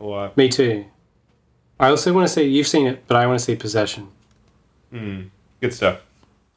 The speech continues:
Speaker 1: Would, I, I recommend that film quite a bit. Oh, he's also in that, isn't he?
Speaker 2: Yeah, that's why I mentioned
Speaker 1: He,
Speaker 2: it.
Speaker 1: he looks,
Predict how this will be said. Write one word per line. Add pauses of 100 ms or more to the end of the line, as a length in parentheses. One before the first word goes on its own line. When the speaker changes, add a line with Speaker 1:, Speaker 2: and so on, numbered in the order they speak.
(540)
Speaker 1:
Would,
I,
I
recommend
that
film
quite
a
bit. (2000)
Oh,
he's
also
in
that,
isn't
he? (120)
Speaker 2:
Yeah,
that's
why
I
mentioned
Speaker 1:
He,
Speaker 2:
it.
Speaker 1:
he
looks,